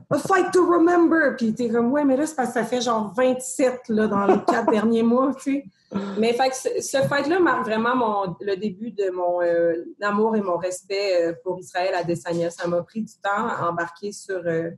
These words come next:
sur le hype train, euh, Israël Adesanya. Puis là, juste quand j'étais sur ce hype train-là, là, euh, bon, après ça, il, euh, il gagne contre Whittaker, c'était ça avant ?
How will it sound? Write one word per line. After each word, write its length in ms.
sur 360
le 120
hype 240
train, 480
euh, 360
Israël 420
Adesanya. 680
Puis 100
là, 100
juste 280
quand 160
j'étais 220
sur 180
ce 160
hype 300
train-là, 640
là, 140
euh, 140
bon, 220
après 260
ça, 160
il, 100
euh, 200
il 180
gagne 260
contre 320
Whittaker, 400
c'était 240
ça 140
avant ? 220